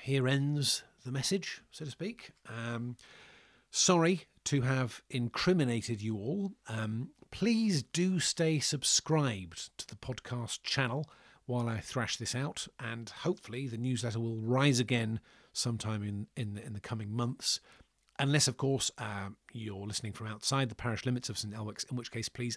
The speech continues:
unsubscribe and delete immediately. Um, just because this is a pirate podcast doesn't mean we're throwing the baby out with the bathwater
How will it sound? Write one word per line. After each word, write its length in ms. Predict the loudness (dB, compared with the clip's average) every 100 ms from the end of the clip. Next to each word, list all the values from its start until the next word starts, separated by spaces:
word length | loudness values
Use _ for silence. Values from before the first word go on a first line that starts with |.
| -2
unsubscribe 760 | 0 2 2 0 -4 -6 -8 -10 -16 -14 -10
and 100 | -8
delete 340 | -6 -8 -10 _ _ _
immediately. 840 | -6 -4 -2 -2 -2 -6 -10 -12 -14 _ _ _ -12
Um, 280 | -10 -10 -12 -6
just 180 | -4 -2
because 260 | 2 2 2
this 140 | -2
is 120 | -2
a 160 | -4 -6 -8
pirate 460 | -4 0 2 0 -2
podcast 800 | 2 2 2 0 0 2 2 0 -10 _ _ -4
doesn't 240 | -2 -2
mean 180 | -6 -4
we're 240 | -4 -4 -8 _ _
throwing 280 | -6 -2 -2
the 80 | 0
baby 280 | 0 0 -2
out 120 | -4
with 100 | -8
the 60 |
bathwater 720 | -6 -4 -6 -8 -10 -8 -8